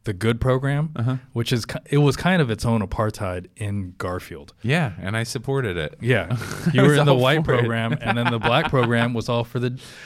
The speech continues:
Speaker 1: was, uh, where they treated 'em dumb.
Speaker 2: Yeah, well, okay, so your school was pretty mixed.
Speaker 1: Very mixed.
Speaker 2: And all, all dumb. It was just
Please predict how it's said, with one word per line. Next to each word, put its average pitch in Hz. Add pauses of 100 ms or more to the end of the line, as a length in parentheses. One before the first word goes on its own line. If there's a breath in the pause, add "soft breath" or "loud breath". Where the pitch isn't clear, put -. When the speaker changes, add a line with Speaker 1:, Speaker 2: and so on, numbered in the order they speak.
(200 loud breath)
Speaker 1:
was, 120
uh, 120
where 120
they 127
treated 131
'em 135
dumb. 110 (300)
Speaker 2:
Yeah, 185
well, 123 (400)
okay, 110
so -
your 113
school 101
was 104 (760)
pretty 147
mixed. 107 (280)
Speaker 1:
Very 123
mixed. -
Speaker 2:
And 117
all, 135 (440)
all 120
dumb. 160 (240)
It -
was 113
just 123